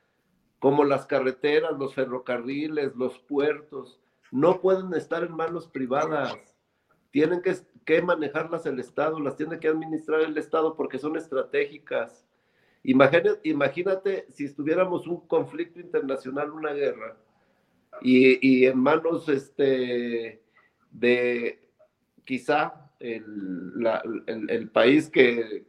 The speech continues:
que, que, en, con el que nos estamos confrontando y, y los puertos estén, eh, estén en, eh, concesionados para ellos o qué sé yo.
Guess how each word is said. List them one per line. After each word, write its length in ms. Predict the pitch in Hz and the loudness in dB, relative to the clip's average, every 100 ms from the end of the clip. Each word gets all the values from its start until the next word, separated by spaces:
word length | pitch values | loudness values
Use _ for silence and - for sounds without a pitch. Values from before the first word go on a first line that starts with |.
| _ | _
que, 220 | - 107 - - | -10 -8 -10 -10
que, 200 | - - | -8 -6
en, 220 | 113 110 | -8 -4
con 180 | 117 110 | -4 -2
el 100 | 107 | -6
que 100 | 117 | -6
nos 120 | 107 | -4
estamos 320 | 135 143 160 | 0 0 0
confrontando 720 | 143 135 123 123 143 147 147 127 | -2 -2 -2 0 2 2 2 2
y, 240 | 123 107 | 0 -6
y 100 | 117 | -6
los 180 | 113 117 | -6 -4
puertos 400 | 139 143 151 135 | 0 0 0 -6
estén, 640 | 120 - 139 143 139 113 _ _ _ _ _ | -8 0 0 0 -6 -12 _ _ _ _ _
eh, 220 | - 110 - | -10 -8 -6
estén 380 | 107 - 131 143 | -4 0 2 2
en, 200 | 131 - | 0 -6
eh, 180 | - - - _ _ _ _ _ _ _ _ - - _ _ _ _ | -14 -14 -20 _ _ _ _ _ _ _ _ -20 -20 _ _ _ _
concesionados 800 | 131 120 131 143 131 139 147 - | 0 4 4 6 6 6 2 -2
para 320 | 127 117 120 | -2 0 0
ellos 400 | 135 143 139 139 | 0 -2 -6 -8
o 220 | 117 - | -10 -8
qué 120 | 131 | -8
sé 200 | 131 127 | -4 -6
yo. 360 | 120 139 165 | -4 -6 -6